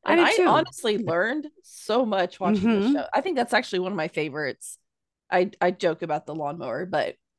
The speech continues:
Speaker 2: I loved how much I learned. And
Speaker 1: Mm-hmm.
Speaker 2: not just learning, like, learning about the different types. I had no idea there was
Speaker 1: Yeah.
Speaker 2: I knew there was different types, but I didn't know what they were, what the meaning was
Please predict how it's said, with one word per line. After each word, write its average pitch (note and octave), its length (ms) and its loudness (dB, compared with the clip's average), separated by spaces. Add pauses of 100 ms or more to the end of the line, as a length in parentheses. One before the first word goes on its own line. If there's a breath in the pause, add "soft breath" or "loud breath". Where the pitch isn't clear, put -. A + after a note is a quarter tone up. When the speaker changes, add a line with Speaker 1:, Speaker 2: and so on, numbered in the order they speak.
(300)
Speaker 2:
I G#3+ 120 4
loved A3 340 4
how B3 140 0
much F#3 260 -2
I E3 120 0
learned. E3 380 -4
And E3 240 -4
Speaker 1:
Mm-hmm. E3+ 500 -2 (480)
Speaker 2:
not B3 220 2
just C4+ 220 -6
learning, F3 300 0
like, F3+ 140 -4
learning G3+ 340 -2
about F3+ 200 -2
the F3+ 60 -6
different F3+ 420 -4
types. - 400 -6
I D#3 100 0
had F#3 180 -4
no F3+ 200 2
idea D#3 420 0
there D#3 200 -6
was - 520 -10
Speaker 1:
Yeah. E3 400 2 (600)
Speaker 2:
I C#4 100 0
knew G4+ 220 6
there G4+ 140 4
was C4+ 140 2
different G#3 440 -2 (180)
types, - 480 -6
but F3+ 100 2
I F#3 80 4
didn't G3 160 0
know F#3+ 160 2
what E3 320 -2
they D#3+ 100 -4
were, D#3 380 -2
what D#3+ 200 -2 (200)
the F3 100 -2
meaning E3 460 0
was D#3 680 -8